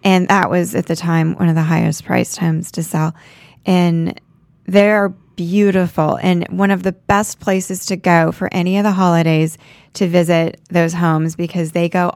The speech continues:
all out for Halloween, for Christmas, for, I think, even Valentine's Day. I mean,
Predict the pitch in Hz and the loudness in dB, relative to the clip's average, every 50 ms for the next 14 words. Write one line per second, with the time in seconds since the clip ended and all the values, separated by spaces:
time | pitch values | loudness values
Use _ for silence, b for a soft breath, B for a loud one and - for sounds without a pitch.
0 | _ - 160 160 170 175 185 190 - - - 170 165 156 - - - - 165 156 | _ -8 -6 -4 -4 -4 -4 -6 -6 -6 -6 -4 -4 -4 -4 -8 -10 -10 -8 -6
1 | 165 151 156 156 160 190 240 240 226 220 220 220 220 B B B B B B B | -6 -6 -4 -4 -4 -2 -2 0 0 0 -2 -2 -4 B B B B B B B
2 | B B _ - - 175 170 165 156 156 160 - - - 233 226 220 - 226 214 | B B _ -6 -4 -2 0 0 0 0 -2 -4 -4 -4 -4 -4 -2 0 2 2
3 | 208 202 196 - - - - - - - - 180 165 160 160 156 160 170 165 b | 2 2 -2 -4 -10 -16 -18 -20 -16 -6 -2 0 2 2 2 0 0 -4 -6 b
4 | b b b b b b b b b b b b _ - - 185 180 185 180 175 | b b b b b b b b b b b b _ -4 0 0 2 2 2 2
5 | 170 170 170 165 160 170 175 202 233 233 226 214 214 226 220 220 214 208 214 220 | 0 0 0 2 2 4 4 4 4 2 2 0 0 0 0 0 0 2 2 4
6 | 214 214 214 208 208 208 196 190 - - 196 202 190 190 180 | 4 4 4 2 2 2 0 0 0 0 2 2 2 2 0